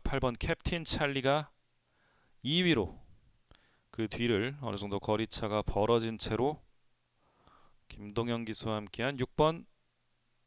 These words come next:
닥터리카가 삼 위로 따랐습니다. 사 번, 팔 번 두 마리 앞서면서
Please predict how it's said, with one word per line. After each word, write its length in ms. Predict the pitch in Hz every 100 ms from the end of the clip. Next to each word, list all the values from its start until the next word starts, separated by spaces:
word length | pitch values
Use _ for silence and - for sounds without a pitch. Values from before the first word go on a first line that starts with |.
| _ _
닥터리카가 920 | - 110 - 123 107 - 101 123 135 - _ _ _ -
삼 340 | - - 208
위로 240 | 220 185
따랐습니다. 720 | 160 117 95 - 95 92 - - _ _ _ _ _ _ _ _ - - - - _ -
사 240 | - 120
번, 120 | 120
팔 160 | 117 120
번 140 | 117
두 140 | 110 117
마리 200 | 123 120
앞서면서 800 | 117 - 113 110 104 113 135 143